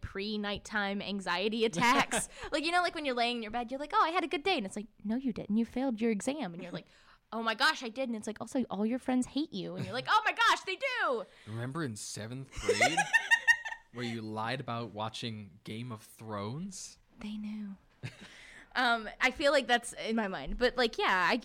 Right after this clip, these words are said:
Speaker 1: I never thought of that, though. The locket was just basically a rumor mill.
Speaker 2: Mm-hmm.
Speaker 1: At least the way Ron describes it, it was. And, of course, when we get to see the glimpse into the locket being like, "Ah, Harry and I are in love, Ron.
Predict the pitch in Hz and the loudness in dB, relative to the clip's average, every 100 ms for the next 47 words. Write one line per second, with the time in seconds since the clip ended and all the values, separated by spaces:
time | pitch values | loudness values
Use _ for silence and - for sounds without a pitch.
0 | - 254 294 320 - 311 302 202 185 - | -2 0 2 2 2 0 0 -2 -4 -6
1 | 202 - - 240 254 311 - 240 233 208 | -8 -8 -6 4 4 4 0 0 -2 -4
2 | - 175 - 185 185 185 180 180 208 196 | -8 -8 -8 -8 -6 -6 -8 -8 -6 -4
3 | 359 269 170 92 92 139 143 147 262 320 | -4 -4 -6 -10 -10 -10 -8 -4 -2 0
4 | 220 185 185 262 320 190 - 113 - 82 | 0 0 2 4 4 0 -6 -8 -8 -12
5 | 52 60 50 - - _ - - 233 226 | -12 -12 -14 -14 -20 _ -20 -8 -4 -2
6 | 226 214 - 185 180 185 185 180 202 185 | -2 -4 -6 -6 -6 -8 -10 -10 -10 -10
7 | 196 190 - - 196 190 254 269 196 160 | -8 -10 -8 -8 -6 -6 -6 -6 -4 -2
8 | 147 180 - 196 180 175 156 - - - | -2 -4 -8 -6 -8 -8 -12 -14 -20 -20
9 | - - - 233 269 240 214 185 190 - | -20 -8 2 6 8 8 6 4 0 -6
10 | 262 247 285 262 254 254 262 247 226 214 | -2 0 2 0 2 2 2 0 0 0
11 | 214 302 247 214 214 214 233 254 269 277 | 4 4 4 0 2 6 6 6 2 -4